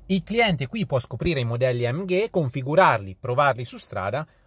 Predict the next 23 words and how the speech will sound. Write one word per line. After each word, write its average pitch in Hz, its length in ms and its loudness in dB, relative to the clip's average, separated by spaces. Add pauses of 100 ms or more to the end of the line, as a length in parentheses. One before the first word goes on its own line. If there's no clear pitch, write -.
oltre 294 320 0
che 214 100 -4
trovare 190 440 2
un 151 100 -4
vasto 240 300 -2
assortimento 143 720 -6
di 110 100 -8
merchandising 160 920 -4
interamente 269 680 -2
dedicato 156 480 -4
al 113 100 2
marchio. 95 400 -10
Scopriamo 247 420 4
oggi 127 440 4
G 180 200 6
L 175 140 4
E 180 220 2
cinquantatré 123 680 0
A 127 100 2
M 214 140 -4
G 180 240 0
quattro 262 320 2
Matic 143 400 0